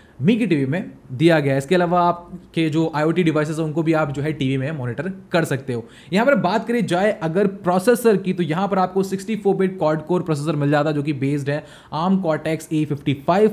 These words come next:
पर। Mali जी थर्टी टू जीपीयू मिल जाता है, तो प्रोसेसर और जीपीयू यहाँ पर आपको काफ़ी अच्छा दिया गया है, परफॉर्मेंस आपको अच्छी मिलने वाली है।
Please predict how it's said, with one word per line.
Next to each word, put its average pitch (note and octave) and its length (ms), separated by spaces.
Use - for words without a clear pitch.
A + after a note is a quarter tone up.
पर। G3 160
Mali G#3+ 340
जी D#3 300
थर्टी F#3+ 160
टू G3 200
जीपीयू D3 320
मिल F3+ 100
जाता E3 240
है, F3 80
तो F3+ 100
प्रोसेसर F3 420
और F3+ 220
जीपीयू D3+ 280
यहाँ D#3 220
पर E3 80
आपको D3+ 140
काफ़ी C#3 360
अच्छा C#3+ 280
दिया D3 220
गया D#3 120
है, E3+ 40
परफॉर्मेंस F3+ 300
आपको F#3 160
अच्छी D#3 200
मिलने D3+ 220
वाली C#3 240
है। D3+ 120